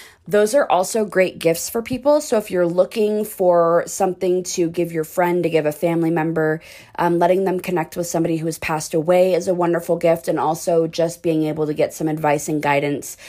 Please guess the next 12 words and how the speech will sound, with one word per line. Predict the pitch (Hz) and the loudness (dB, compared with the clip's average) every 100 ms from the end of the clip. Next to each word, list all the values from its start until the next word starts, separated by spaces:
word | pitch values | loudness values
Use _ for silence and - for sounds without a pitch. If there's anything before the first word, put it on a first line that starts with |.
| - - | -20 -2
for | 175 | 0
their | 165 160 156 | 4 4 4
life | 156 156 156 - | 2 0 -2 -10
through | - 165 156 | -10 -4 -2
tarot | 156 160 147 151 | -2 0 2 2
and | 147 | 2
oracle | - 143 147 156 | -2 -4 -2 -2
readings | 156 147 147 147 | -2 0 -2 -4
as | 143 | -10
well. | 151 208 233 269 294 _ _ _ _ _ _ - - _ | 0 2 4 0 -4 _ _ _ _ _ _ -18 -18 _
I | 190 202 233 285 339 | -2 0 0 0 -2
have, | 247 202 185 190 190 190 214 | 0 2 2 2 2 0 -6